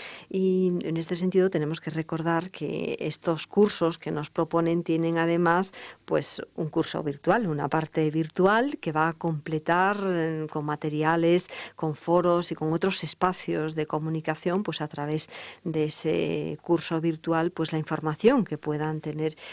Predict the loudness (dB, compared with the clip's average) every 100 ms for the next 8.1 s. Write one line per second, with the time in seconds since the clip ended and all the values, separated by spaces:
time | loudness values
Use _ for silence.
0 | -16 -10 -6 -6 -4 -6 -4 -4 -4 -4
1 | -4 -4 -4 -10 -4 0 2 2 2 2
2 | -2 -6 -16 -16 -2 4 6 6 6 4
3 | 2 2 4 6 8 6 4 2 0 -6
4 | -6 -4 2 2 2 2 0 2 2 4
5 | 6 6 4 0 2 4 6 4 0 0
6 | 4 4 6 8 8 6 4 4 4 4
7 | 6 4 2 -4 0 0 2 2 4 2